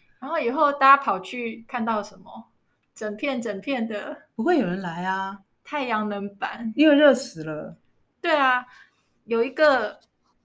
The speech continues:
Speaker 1: 部落的少女，她说：“部落的未来由他们这些年轻人承担。”可是二年、二十年之后，如果有小朋友问，为什么祖先住的地方都是光电？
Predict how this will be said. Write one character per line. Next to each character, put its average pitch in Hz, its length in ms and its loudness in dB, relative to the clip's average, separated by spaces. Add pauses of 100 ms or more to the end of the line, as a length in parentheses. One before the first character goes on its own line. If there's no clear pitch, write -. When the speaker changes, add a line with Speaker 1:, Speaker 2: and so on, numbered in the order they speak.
Speaker 1:
部 320 140 -2
落 285 180 2
的 233 140 -2
少 233 320 0
女， 202 340 -10 (460)
她 269 180 -4
说： 262 280 -2
“部 262 300 -10
落 277 140 2
的 240 120 0
未 254 180 -2
来 208 260 -2
由 208 140 -4
他 233 180 -4
们 240 140 -6
这 233 100 -8
些 240 160 -6
年 208 180 -2
轻 226 220 -4
人 185 180 -6
承 185 300 -10
担。” 196 380 -12 (360)
可 - 120 -10
是 269 100 0
二 320 140 2
年、 220 400 -2
二 202 100 2
十 - 220 -4
年 202 240 -4
之 233 160 -4
后， 247 240 -4
如 220 120 0
果 214 140 -2
有 208 100 0
小 202 160 -4
朋 202 180 -6
友 196 120 -4
问， 214 380 -4 (380)
为 311 100 -4
什 277 100 -4
么 214 140 0
祖 202 200 -4
先 254 320 -6
住 254 140 -6
的 220 100 2
地 233 160 -6
方 220 200 0
都 220 120 -2
是 226 120 -8
光 190 400 -6
电？ 208 320 -8